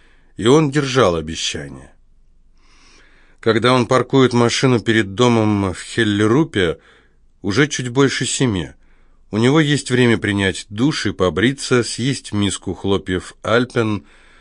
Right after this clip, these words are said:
выпить два «Неспрессо», сначала «Ристаретто», а затем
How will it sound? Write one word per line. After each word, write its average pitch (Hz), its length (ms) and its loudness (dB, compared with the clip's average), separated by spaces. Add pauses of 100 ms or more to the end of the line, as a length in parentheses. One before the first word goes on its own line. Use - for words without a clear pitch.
(180)
выпить 127 560 -2
два 98 540 0
«Неспрессо», 104 920 -2 (580)
сначала 104 680 0
«Ристаретто», 101 1000 -2
а 87 280 -2
затем 110 580 -2